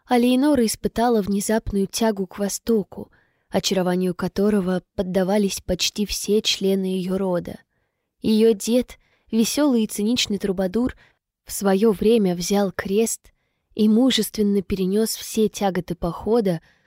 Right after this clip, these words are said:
который от начала до конца оказался неудачным, а потом ещё нашёл в себе силы, вернувшись, описать всё, что ему пришлось вытерпеть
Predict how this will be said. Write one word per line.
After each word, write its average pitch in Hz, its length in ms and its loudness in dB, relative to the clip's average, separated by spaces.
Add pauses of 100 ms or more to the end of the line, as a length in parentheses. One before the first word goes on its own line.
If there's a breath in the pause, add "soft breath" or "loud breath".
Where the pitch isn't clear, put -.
(180 soft breath)
который 185 440 2
от 190 200 -6
начала 175 580 0
до 175 120 -4
конца 202 540 -2 (140)
оказался 185 600 -2
неудачным, 190 800 -4 (480)
а 208 140 0
потом 262 380 0
ещё 185 340 -4
нашёл 185 340 -2
в - 80 -6
себе 202 320 -2
силы, 233 480 -2 (320 soft breath)
вернувшись, 202 840 0
описать 196 640 -2
всё, 214 380 -2 (320 soft breath)
что - 220 -2
ему 196 240 2
пришлось 180 600 -4
вытерпеть - 640 -4